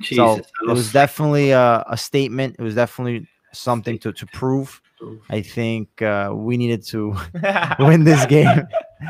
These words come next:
Speaker 2: and we did it. And guess what? Yes, everyone wants to say, "Okay, Inter, they're,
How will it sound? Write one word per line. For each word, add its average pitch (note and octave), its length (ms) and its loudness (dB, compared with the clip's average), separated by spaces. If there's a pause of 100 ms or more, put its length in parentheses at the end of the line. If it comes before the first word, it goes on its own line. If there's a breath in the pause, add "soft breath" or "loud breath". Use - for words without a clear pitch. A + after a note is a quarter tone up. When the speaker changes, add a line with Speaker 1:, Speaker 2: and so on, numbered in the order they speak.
(380 loud breath)
Speaker 2:
and C#3 200 4
we C#3+ 100 6
did D#3 180 6
it. G#2 140 0 (760 loud breath)
And D#3+ 200 4
guess F3 240 4
what? C3 180 6
Yes, C3 380 2
everyone D3+ 400 2
wants C#3 160 -2
to C3 60 -12
say, B2 240 -4
"Okay, C3 360 -2
Inter, C#3 440 -4
they're, A2+ 240 -12